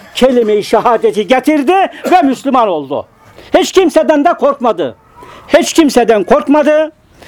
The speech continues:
Onların önünde Müslüman oldu. Kelime-i tevhid şerbetini onların önünde içti ve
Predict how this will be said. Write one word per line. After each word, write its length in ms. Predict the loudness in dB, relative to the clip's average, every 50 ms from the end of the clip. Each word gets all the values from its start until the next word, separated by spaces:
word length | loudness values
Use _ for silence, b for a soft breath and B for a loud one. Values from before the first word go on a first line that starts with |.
| B B B 0
Onların 420 | 2 2 2 2 2 2 2 0 0
önünde 240 | 0 0 0 -2 -2
Müslüman 420 | -2 -4 -6 -4 -2 -2 0 0
oldu. 360 | 0 0 0 -2 -2 -2 -2 -4 -6 b b b b b _
Kelime-i 560 | -2 0 0 2 0 0 0 0 -2 -2 -4
tevhid 400 | -4 -2 -2 -2 -2 -2 -4 -6
şerbetini 960 | -6 -6 -4 -2 0 0 0 0 0 -2 0 0 0 0 2 2 0 0 -2 -4 b b b b b _ -2
onların 540 | 0 0 0 0 0 0 0 0 0 -2 -4 -4
önünde 520 | -2 -2 0 0 -2 0 0 0 0 0 0
içti 540 | -2 -4 -4 -4 -2 0 0 2 0 -2 -4 B B B B B -2
ve 300 | 0 2 2 2 0